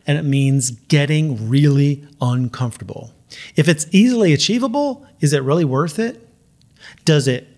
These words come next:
cause you to level up? Does it cause you to change? The answer is no, it really doesn't. You gotta push yourself beyond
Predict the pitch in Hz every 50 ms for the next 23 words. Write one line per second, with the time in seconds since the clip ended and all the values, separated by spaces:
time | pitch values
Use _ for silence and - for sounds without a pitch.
0 | _ - - - 147 147 156 147 143 147 143 139 - 131 120 120 123 127 123 120
1 | 110 120 156 214 - - 131 120 120 - - 135 143 147 135 131 143 131 120 120
2 | - - - 143 135 143 160 196 220 220 - - - - _ _ _ - - -
3 | _ _ _ _ _ _ _ - - 123 120 123 143 - 190 208 196 190 202 202
4 | 226 269 285 269 143 131 127 143 180 196 180 160 214 233 - - 170 131 - -
5 | - - - _ _ _ _ _ _ _ _ _ _ _ _ _ _ - _ _
6 | _ _ - - - - _ _ - 160 139 180 165 160 147 151 - - - -
7 | 175 196 185 - - 269 247 - - 202 190 175 - 139 123 - - - 165 151
8 | 156 151 - - - - 294 302 247 160 143 139 156 147